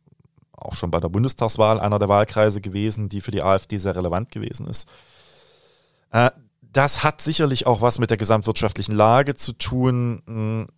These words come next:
man wird das sehr klug noch mal analysieren müssen und es ist natürlich jetzt auch eine Aufgabe für Cem Özdemir als Ministerpräsident, sich dem zu stellen, wie man damit umgeht.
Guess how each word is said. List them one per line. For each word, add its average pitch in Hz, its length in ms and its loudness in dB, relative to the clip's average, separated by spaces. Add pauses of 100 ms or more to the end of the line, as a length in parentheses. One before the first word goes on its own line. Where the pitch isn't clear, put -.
(120)
man 113 280 -2
wird 127 160 2
das 120 240 2
sehr 117 160 4
klug - 340 -2
noch 113 120 -2
mal 107 140 2
analysieren 107 680 0
müssen 110 260 -2
und 104 120 -2
es 104 100 -4
ist 110 100 -4
natürlich 107 300 -2
jetzt 110 140 -4
auch 104 80 0
eine 101 120 2
Aufgabe 98 520 2
für 98 180 -6
Cem 92 160 -6
Özdemir 95 400 -6
als 87 140 -4
Ministerpräsident, 98 840 -6
sich - 300 -10
dem 95 200 -6
zu - 120 -8
stellen, 92 440 0
wie 95 80 -4
man 92 160 -4
damit 85 280 -4
umgeht. 95 540 -4